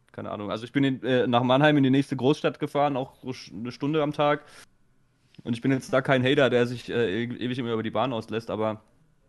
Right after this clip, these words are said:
es ist schon erstaunlich, ähm, wie f-,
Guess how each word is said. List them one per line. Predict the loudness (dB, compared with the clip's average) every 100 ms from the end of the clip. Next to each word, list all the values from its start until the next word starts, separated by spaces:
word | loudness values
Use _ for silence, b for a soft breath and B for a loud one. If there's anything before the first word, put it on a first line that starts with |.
| _
es | -12
ist | -6 -2
schon | 2 0
erstaunlich, | 0 -2 -2 -2 -2 -2 -6 -10 -8
ähm, | -4 -2 -2 -6 -10 b b _ _ -20 -20 -14
wie | -6 -6
f-, | -6 -18 -20